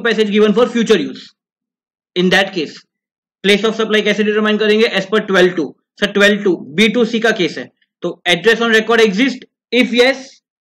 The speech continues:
if yes, then Chennai। If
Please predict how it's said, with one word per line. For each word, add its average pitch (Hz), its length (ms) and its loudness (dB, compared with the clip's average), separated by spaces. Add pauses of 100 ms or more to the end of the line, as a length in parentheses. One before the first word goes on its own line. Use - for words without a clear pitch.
(320)
if 262 300 0
yes, 254 260 0 (320)
then 175 160 2
Chennai। 185 340 -2 (2750)
If 254 120 4